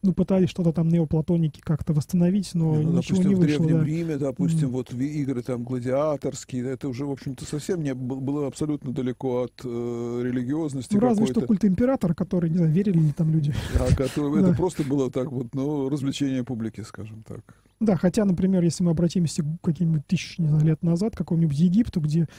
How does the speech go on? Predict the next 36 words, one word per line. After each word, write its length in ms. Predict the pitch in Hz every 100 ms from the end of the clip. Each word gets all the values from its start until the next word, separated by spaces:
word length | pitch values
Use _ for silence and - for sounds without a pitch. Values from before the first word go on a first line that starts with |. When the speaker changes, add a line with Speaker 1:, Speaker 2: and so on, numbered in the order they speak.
| -
Speaker 1:
перед 160 | - 170
фараоном 500 | - 185 180 175 160
тоже 280 | 208 165 165
могли 280 | 160 170 165
быть 200 | 156 -
какие-то 260 | - 165
состязания, 580 | 175 - 180 180 220 151 - _ _
там 140 | 170 156
вполне 400 | - 202 165 151
себе, 300 | - 160 156
я 40 | 180
Speaker 2:
Конечно. 160 | 170 156
Speaker 1:
думаю, 180 | 175 175
что 340 | - 170 165 - -
сохранялось 720 | - 190 202 190 196 214 175
ещё 340 | 175 - - 170
вот 180 | 151 156
этот, 260 | 151 147 156
э, 220 | 151 147 139 -
тоже 260 | 139 135 139
сын, 220 | - 175 147
сын 720 | - - 175 156 165 190 208 -
солнца 400 | - 254 196 165
сидит, 380 | 196 165 165 143
да, 160 | 156
э, 440 | 170 165 156 156 160 - -
и 80 | 180
перед 280 | 202 170 156
ним, 220 | 233 196
и 20 |
для 160 | 156 165
него, 460 | 156 151 226 180 196
и 540 | 156 156 156 156 160 - - -
это 220 | 175 170
всё 180 | -
п-, 140 | 170